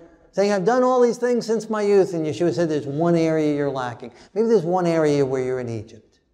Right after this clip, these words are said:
Maybe most of the week you're serving the Lord, you love the Lord, your thoughts are on the Lord, but maybe there's one aspect,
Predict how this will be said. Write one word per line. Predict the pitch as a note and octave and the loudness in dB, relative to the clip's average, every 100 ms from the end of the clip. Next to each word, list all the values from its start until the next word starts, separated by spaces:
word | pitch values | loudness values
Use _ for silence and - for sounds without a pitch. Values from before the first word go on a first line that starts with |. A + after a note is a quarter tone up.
| _ _ _ _ _ _ _ _ _ - | _ _ _ _ _ _ _ _ _ -4
Maybe | F#3+ E3+ | 0 2
most | E3+ F3 F3 | 2 0 -6
of | E3 | -4
the | F3 | -2
week | E3 F3 F3 - - _ - | 2 2 0 -6 -18 _ -14
you're | A#2+ | -6
serving | E3 D3+ D#3 | -2 -2 0
the | C#3+ | 0
Lord, | D3 D3+ D3 | 2 0 0
you | |
love | C#3+ D3 | -2 -2
the | D3 | -4
Lord, | C3 C#3+ C3+ | -4 -4 -4
your | A#2+ | -6
thoughts | D3+ C#3 D3 | -6 -6 -8
are | |
on | C#3 | -12
the | B2+ | -10
Lord, | C3 D3 | -12 -12
but | F#3 | -8
maybe | A3 A3 | -6 -4
there's | G3+ G3+ | -6 -6
one | F3 E3+ | -8 -6
aspect, | D3 C#3 - - | -8 -14 -20 -20